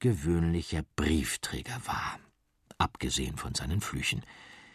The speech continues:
Frau Elvira aber schien seinen Irrtum gar nicht bemerkt zu haben. Oder vielleicht doch?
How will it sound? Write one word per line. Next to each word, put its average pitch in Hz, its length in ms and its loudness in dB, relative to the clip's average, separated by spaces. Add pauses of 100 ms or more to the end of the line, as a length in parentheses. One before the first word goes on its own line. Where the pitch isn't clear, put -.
(460)
Frau - 240 4
Elvira 80 540 6
aber 85 180 4
schien 101 280 10
seinen 80 340 6
Irrtum 80 480 2
gar 76 160 2
nicht 69 180 -4
bemerkt 117 380 2
zu 67 160 -2
haben. 80 280 2 (480)
Oder - 160 2 (300)
vielleicht - 400 -4
doch? - 260 -2